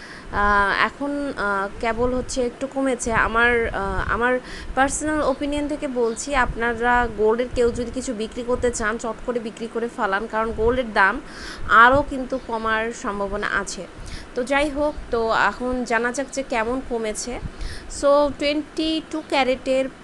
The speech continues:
প্রতি গ্রাম হচ্ছে পাঁচ হাজার একশো পঁচাত্তর টাকা, একুশ ক্যারেটের প্রতি গ্রাম চার হাজার নয়শো পঁচাত্তর টাকা, আর আঠারো ক্যারেটের প্রতি গ্রাম হচ্ছে চার হাজার পাঁচশো পঁয়তাল্লিশ টাকা, আর ভরিতে হচ্ছে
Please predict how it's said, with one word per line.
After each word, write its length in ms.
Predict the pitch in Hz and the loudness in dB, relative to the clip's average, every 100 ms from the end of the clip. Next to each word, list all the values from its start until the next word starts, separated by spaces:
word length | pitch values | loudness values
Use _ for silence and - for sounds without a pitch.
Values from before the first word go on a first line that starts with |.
| - | -2
প্রতি 420 | 285 285 302 302 233 | 0 0 -2 -2 -2
গ্রাম 460 | 208 208 196 233 247 | 4 6 6 2 -4
হচ্ছে 320 | - - 220 - | -6 -6 -4 2
পাঁচ 300 | 214 220 254 | 4 4 0
হাজার 400 | 240 254 262 285 - - - - - | 0 2 2 0 -8 -14 -12 -10 -2
একশো 480 | - 330 - - 269 | 2 2 0 -6 -4
পঁচাত্তর 360 | 233 247 233 247 - | -4 -4 -2 -4 -2
টাকা, 380 | 208 185 208 214 | -2 0 0 0
একুশ 300 | 262 269 294 | -4 -6 -6
ক্যারেটের 400 | - 285 269 285 285 | -2 -2 0 -2 0
প্রতি 280 | 277 277 285 - | -2 -2 -4 -2
গ্রাম 360 | 247 240 254 | 2 2 0
চার 320 | 247 240 226 | 0 4 4
হাজার 580 | 240 247 254 254 254 269 294 - - - | 4 0 2 4 4 0 -4 -12 -14 -10
নয়শো 380 | - 202 226 285 254 | -4 0 0 -2 -4
পঁচাত্তর 320 | - - - - | -2 -2 -2 -4
টাকা, 240 | 202 196 247 | -4 0 0
আর 80 | |
আঠারো 360 | 254 202 - 277 | 2 0 0 -2
ক্যারেটের 340 | 285 277 277 277 | 0 -2 -2 -4
প্রতি 260 | 254 247 262 220 | -2 -4 -4 -2
গ্রাম 320 | 220 214 214 | 0 0 -4
হচ্ছে 340 | 208 - 277 453 - - - - | -6 -4 -4 -4 -12 -14 -14 -10
চার 300 | - 247 247 262 | 4 8 8 8
হাজার 320 | 277 269 285 277 | 2 0 -2 0
পাঁচশো 540 | 220 226 - 269 294 | -2 -2 -4 -2 -2
পঁয়তাল্লিশ 420 | 285 240 196 196 - | -2 -2 -2 -4 -8
টাকা, 260 | 180 - | -10 -6
আর 180 | - 208 | 2 2
ভরিতে 460 | 208 226 269 262 285 | 2 0 0 0 0
হচ্ছে 380 | 285 - 320 | 0 -2 -2